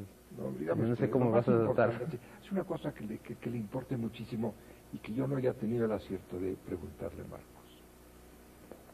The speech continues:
Speaker 2: Yo creo que la pregunta que se están haciendo en la clase política, ¿es sincero Marcos cuando dice que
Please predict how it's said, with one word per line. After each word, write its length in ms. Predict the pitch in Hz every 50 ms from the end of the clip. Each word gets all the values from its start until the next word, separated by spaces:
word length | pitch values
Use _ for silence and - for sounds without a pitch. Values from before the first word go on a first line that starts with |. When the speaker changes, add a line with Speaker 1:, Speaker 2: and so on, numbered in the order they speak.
| - - -
Speaker 2:
Yo 140 | 110 120 131
creo 200 | - 151 160 156
que 140 | - - 139
la 120 | 127 117
pregunta 400 | 110 110 113 110 117 131 135 139
que 100 | - 113
se 60 | 101
están 240 | 98 - - 117 113
haciendo 340 | 110 - - 117 104 104 104
en 60 | 98
la 80 | 90 87
clase 280 | - 90 90 - -
política, 520 | 87 - 90 85 78 76 - - - - - - - - - - - - - - - - - - - - - - - - - - - - - -
¿es 140 | - 127
sincero 360 | - 131 110 - 127 127 120 110
Marcos 480 | 110 107 107 107 - - - 95 - -
cuando 240 | - 90 90 85 92
dice 240 | 90 98 95 - -
que 220 | - - 82 80